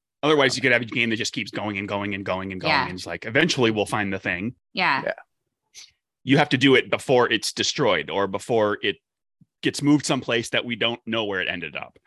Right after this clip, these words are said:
Speaker 2: Yeah.
Speaker 1: Bef-
Speaker 2: Yes.
Speaker 1: Before it gets thrown in the volcano, you know,
Speaker 2: Yeah.
Speaker 1: whatever.
Speaker 2: <laughs> Yeah.
Speaker 1: <laughs>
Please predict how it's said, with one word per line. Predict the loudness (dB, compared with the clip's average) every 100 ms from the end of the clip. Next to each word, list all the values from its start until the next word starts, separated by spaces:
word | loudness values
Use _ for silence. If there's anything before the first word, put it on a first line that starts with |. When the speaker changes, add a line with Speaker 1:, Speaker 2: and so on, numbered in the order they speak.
| -12
Speaker 2:
Yeah. | -4 -2 -2 -6 -12 -14
Speaker 1:
Bef- | -14 -4
Speaker 2:
Yes. | 0 0 -2 -10 -14 -16 -20 _
Speaker 1:
Before | -2 2
it | 4
gets | 2 4
thrown | 4
in | 4
the | 4
volcano, | 2 2 -4 -6 -8
you | -4
know, | 4
Speaker 2:
Yeah. | 6 8 6
Speaker 1:
whatever. | 4
Speaker 2:
<laughs> | 2 6 6
Yeah. | 6 6 8 8 8 6 6 4 0
Speaker 1:
<laughs> | -4